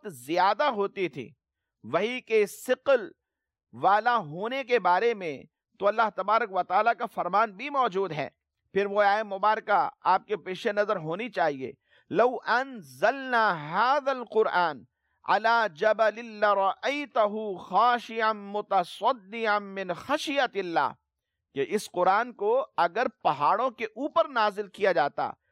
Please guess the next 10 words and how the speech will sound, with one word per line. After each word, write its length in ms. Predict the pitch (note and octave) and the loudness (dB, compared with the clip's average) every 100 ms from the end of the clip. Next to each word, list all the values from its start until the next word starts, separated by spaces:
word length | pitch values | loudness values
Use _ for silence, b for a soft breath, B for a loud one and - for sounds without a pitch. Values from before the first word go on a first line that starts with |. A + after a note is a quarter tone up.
| _ _ | _ _
تو 120 | - | -2
وہ 100 | G3+ | 0
خوف 360 | G3+ - G3+ G#3+ | 0 4 2 4
الہی 720 | A#3+ F3+ F3+ F3+ G3 A#3+ C4 | 0 0 0 2 2 0 -10
سے 420 | - A#3 A#3+ G3+ - b b b | 0 4 6 4 0 b b b
وہ 120 | F3 | 0
ریزہ 320 | A3 A#3+ B3 A3+ | 2 4 4 0
ریزہ 320 | F#3 C4+ D4+ D4 | 0 -2 0 0
ہو 180 | A#3 | 0
جاتے۔ 360 | G#3 F3 - | 0 0 -2